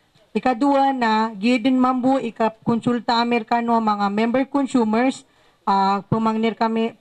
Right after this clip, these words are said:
pumangni kami Amerikano sa suggestions, agugin kaya mga recommendations yo, na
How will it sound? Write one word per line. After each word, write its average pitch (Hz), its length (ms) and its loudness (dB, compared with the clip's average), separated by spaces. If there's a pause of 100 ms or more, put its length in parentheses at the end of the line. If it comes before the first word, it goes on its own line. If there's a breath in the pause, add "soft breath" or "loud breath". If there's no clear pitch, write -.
pumangni 254 400 -2
kami 262 240 0
Amerikano 233 320 -4
sa 220 80 -6
suggestions, 226 960 -2 (360 soft breath)
agugin 208 560 0
kaya 214 160 0
mga 214 340 0
recommendations 233 800 -2
yo, 226 340 2 (320 soft breath)
na 196 400 0